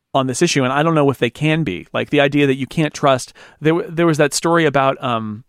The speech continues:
well, I can't remember. It was, it was a, it was a completely false statement. And there was a woman that they were interviewing on, I think it was, like, A B C News, and they, and, and she said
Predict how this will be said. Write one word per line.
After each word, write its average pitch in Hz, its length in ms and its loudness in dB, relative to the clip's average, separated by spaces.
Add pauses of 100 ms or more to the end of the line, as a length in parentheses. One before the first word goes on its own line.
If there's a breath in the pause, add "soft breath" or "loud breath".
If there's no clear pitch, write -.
(120)
well, 135 140 -6
I 143 60 -4
can't 165 200 -2
remember. 123 300 -2
It 160 100 -2
was, 170 140 0
it 180 140 0
was 180 180 4
a, 143 200 2 (120)
it 151 120 -2
was 143 140 0
a 127 220 0
completely 165 500 0
false 131 560 -2
statement. 113 540 -4 (600)
And 131 340 0
there 131 60 2
was 131 100 0
a 131 60 2
woman 139 400 0
that 120 100 0
they 120 100 2
were 120 140 -2
interviewing 113 640 -4
on, 117 380 -8
I 113 80 -14
think 127 160 -10
it - 20 -6
was, 104 100 -8
like, 101 160 -10
A 104 80 -8
B 101 120 -10
C 113 180 -8
News, 107 460 -10 (260 loud breath)
and 131 100 -4
they, 123 220 -4
and, 127 180 -6
and 127 180 -6
she 135 160 -4
said 117 540 0